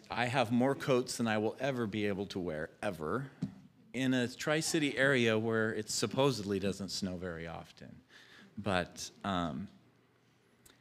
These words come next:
and that's not just specific to winter or the time of year. My wife makes sure that we are overly outfitted for every occasion,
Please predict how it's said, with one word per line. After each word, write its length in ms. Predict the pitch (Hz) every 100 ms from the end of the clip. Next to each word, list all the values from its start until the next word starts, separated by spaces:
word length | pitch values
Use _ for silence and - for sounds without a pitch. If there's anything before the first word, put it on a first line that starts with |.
| _ _ -
and 160 | 131
that's 300 | 139 151 -
not 320 | 160 135 110
just 240 | 107 135 -
specific 640 | - 123 - 123 127 107
to 120 | - 110
winter 500 | 107 104 - 104 101
or 40 |
the 120 | 95
time 280 | - 101 92
of 160 | 85 82
year. 300 | 82 69 85
My 180 | 95 92
wife 400 | 92 98 101 -
makes 220 | 104 -
sure 300 | - 101 95
that 180 | 92 78
we 220 | 104 107
are 240 | 104 92 - -
overly 680 | 107 113 117 120 117 113 -
outfitted 580 | 107 98 - 104 95 90
for 240 | - 104 -
every 360 | 110 110 117
occasion, 680 | 107 - 98 92 98 90